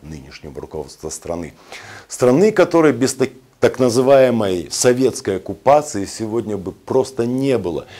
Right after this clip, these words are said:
и им просто нечем было бы столь безответственно и бездарно руководить. На этих кадрах хорошо видно, что эту дату в качестве траурной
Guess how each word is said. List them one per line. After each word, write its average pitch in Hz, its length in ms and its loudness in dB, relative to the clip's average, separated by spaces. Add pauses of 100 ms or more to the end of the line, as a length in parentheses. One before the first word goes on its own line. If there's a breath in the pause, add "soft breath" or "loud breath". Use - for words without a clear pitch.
(180 loud breath)
и 101 140 -8
им 92 80 -8
просто 87 340 -10
нечем 107 600 -6
было 95 240 -2
бы 80 160 -10
столь 98 320 -6 (220 loud breath)
безответственно 95 1160 -6
и 101 100 -10
бездарно 76 800 -6 (180)
руководить. 82 720 -8 (300 loud breath)
На 131 100 -4
этих 160 300 0
кадрах 120 420 4
хорошо 110 360 -2
видно, 127 400 -4
что - 180 -4
эту 113 220 -4
дату 123 440 0
в - 100 -12
качестве - 440 -6
траурной 135 920 0